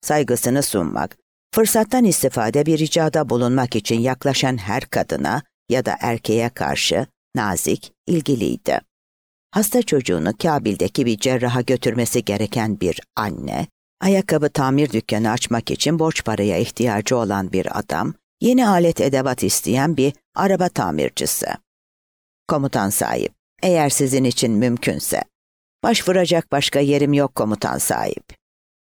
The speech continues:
Adel, aile üyelerinin dışında babasına komutan sahipten başka bir şekilde seslenildiğini duymamıştı. Ruslar çoktan gittiği, babacan on yıldan fazladır eline silah almadığı halde.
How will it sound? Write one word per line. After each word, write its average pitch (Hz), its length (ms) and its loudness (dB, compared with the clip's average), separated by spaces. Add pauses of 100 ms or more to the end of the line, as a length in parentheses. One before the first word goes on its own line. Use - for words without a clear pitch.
(140)
Adel, 131 400 -2 (200)
aile 139 380 2
üyelerinin 120 600 2
dışında 120 460 0
babasına 110 480 0
komutan 196 460 2
sahipten 151 580 0
başka 127 320 0
bir 123 60 2
şekilde 120 480 0
seslenildiğini 131 840 0
duymamıştı. 82 760 -2 (640)
Ruslar 180 360 2
çoktan 131 520 -2
gittiği, 85 580 -2 (420)
babacan 180 400 2
on 143 160 4
yıldan 143 400 4
fazladır 113 500 0
eline 123 360 2
silah 135 340 0
almadığı 98 480 0
halde. 76 460 -4